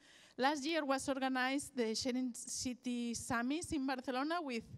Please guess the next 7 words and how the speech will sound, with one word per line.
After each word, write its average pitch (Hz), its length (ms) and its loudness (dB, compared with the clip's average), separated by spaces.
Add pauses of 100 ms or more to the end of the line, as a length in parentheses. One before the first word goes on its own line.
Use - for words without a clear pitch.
(460)
fifty 285 680 -2
cities 302 500 0
representing 262 760 0
from 226 800 0
all 247 140 4
the 247 140 0
continents. 302 720 0